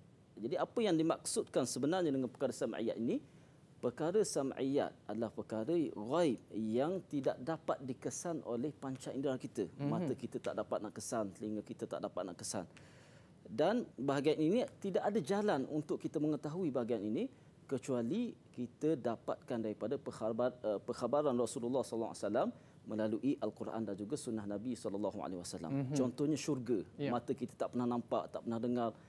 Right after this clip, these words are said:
Speaker 1: neraka, eh, hari kiamat, kebangkitan selepas kematian dan sebagainya. Hatta yang terdekat dengan kita iaitu roh kita sendiri.
Speaker 2: Mhm.
Speaker 1: Kita yakin kita ada roh, tetapi bagaimana hakikat roh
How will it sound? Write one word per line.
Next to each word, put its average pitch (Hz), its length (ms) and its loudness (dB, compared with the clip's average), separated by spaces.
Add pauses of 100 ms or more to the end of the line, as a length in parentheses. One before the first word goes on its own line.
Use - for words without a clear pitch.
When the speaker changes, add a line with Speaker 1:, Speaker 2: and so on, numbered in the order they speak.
(260)
Speaker 1:
neraka, 113 720 2 (440)
eh, - 180 -8
hari 113 260 0
kiamat, 117 500 2 (160)
kebangkitan 117 600 -2
selepas 113 340 -2
kematian 117 640 0
dan 127 160 2
sebagainya. 101 480 -4 (200)
Hatta 135 520 2 (400)
yang 117 160 -2
terdekat - 480 2
dengan 143 240 4
kita 185 400 2
iaitu 143 400 2
roh 214 160 2
kita 208 240 0
sendiri. 185 480 2
Speaker 2:
Mhm. 160 320 0
Speaker 1:
Kita 156 160 2
yakin 147 340 4
kita 120 300 0
ada 110 160 2
roh, 117 160 4 (160)
tetapi 113 400 -4
bagaimana 131 320 0
hakikat 123 480 -2
roh 185 240 2